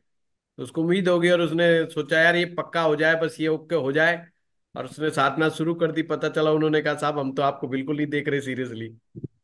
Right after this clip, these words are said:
वो तो हमारे फलाने बंदे ने ऐसे ही बोल दिया",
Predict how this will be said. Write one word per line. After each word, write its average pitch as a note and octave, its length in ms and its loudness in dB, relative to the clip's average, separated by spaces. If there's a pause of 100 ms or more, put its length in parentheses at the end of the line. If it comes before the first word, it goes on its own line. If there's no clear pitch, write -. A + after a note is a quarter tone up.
(460)
वो - 40 -12
तो C3 100 0
हमारे C#3 240 2
फलाने D3 320 4
बंदे C#3+ 280 0
ने D3 100 2
ऐसे D3 180 -2
ही D3 60 -2
बोल B2 260 -6
दिया", A2 280 -8